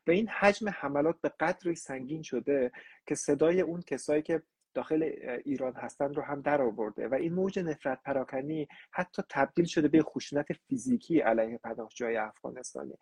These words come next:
که مثلاً ویدیوش منتشر شد همین هفته پیش که، اه، اه، یک پناهجوی افغانستانی توی یکی از شهرهای ایران داشت با قمه بهش حمله شده بود،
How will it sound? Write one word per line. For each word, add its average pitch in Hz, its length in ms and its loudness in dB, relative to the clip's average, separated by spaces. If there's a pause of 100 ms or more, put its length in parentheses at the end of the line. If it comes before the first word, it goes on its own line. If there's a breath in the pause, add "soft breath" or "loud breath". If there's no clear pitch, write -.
(400 loud breath)
که 160 80 6
مثلاً 147 440 6 (340 soft breath)
ویدیوش 139 560 -2
منتشر 135 480 -4
شد 147 200 -4
همین 139 240 -10
هفته 135 380 -2
پیش - 260 -8
که، 135 180 0 (200)
اه، 120 260 4 (340 loud breath)
اه، 120 280 4
یک 139 260 0
پناهجوی 127 440 2
افغانستانی 127 600 -2
توی - 160 0
یکی 131 160 0
از 123 140 -4
شهرهای 131 360 2
ایران 123 300 4
داشت 123 240 0
با 123 100 2
قمه 127 320 0
بهش 127 360 -2
حمله 123 240 4
شده 131 280 0
بود، 127 240 -4